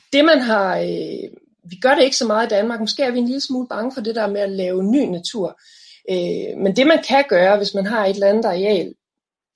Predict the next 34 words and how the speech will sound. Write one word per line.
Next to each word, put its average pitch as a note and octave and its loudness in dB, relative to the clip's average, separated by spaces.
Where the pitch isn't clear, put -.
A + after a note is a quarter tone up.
typisk D#4 4
er G#3+ 6
det G#3 6
nemmest B3+ 6
at B3 2
lave G#3 2
naturarealer, G3 -2
nye A3+ 2
naturarealer, G3 -2
hvis F#3 -8
man G3 -6
har G3+ -4
noget, G3 -2
der G3+ 0
ligger A#3 0
op G3 0
ad G3 0
noget F3+ -4
eksisterende. F#3 -2
Fordi A3 -2
så B3 0
kan B3+ 0
man G#3+ 4
lave, A3+ 6
øh, F3 -2
sådan A3+ -4
en F#3+ -4
slags E3+ -6
sprednings-, G#3+ 2
øh, F3 -8
veje. F#3+ -4
Blandt G#3+ 2
andet C4+ 4
ved B3 2